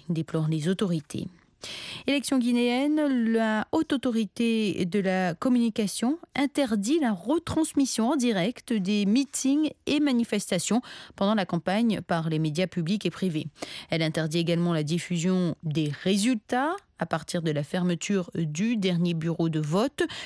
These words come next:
jusqu'à la proclamation des résultats provisoires par la ceni. Une réunion des patrons des médias devait avoir lieu à dix-sept heures.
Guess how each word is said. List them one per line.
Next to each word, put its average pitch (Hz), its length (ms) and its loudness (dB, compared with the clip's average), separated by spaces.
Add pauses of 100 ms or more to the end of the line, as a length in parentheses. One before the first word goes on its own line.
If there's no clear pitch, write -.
(100)
jusqu'à 247 340 0
la 202 120 0
proclamation 165 680 -2
des 185 140 0
résultats 165 480 0
provisoires 175 680 0
par 156 200 0
la 165 120 0
ceni. 170 520 0 (440)
Une 170 260 2
réunion 175 640 0 (100)
des 156 160 0
patrons 208 360 -2
des 165 120 -2
médias 156 560 0
devait 165 360 -2
avoir 151 300 -2
lieu 170 320 0
à 175 220 0
dix-sept 180 560 0
heures. 123 380 -2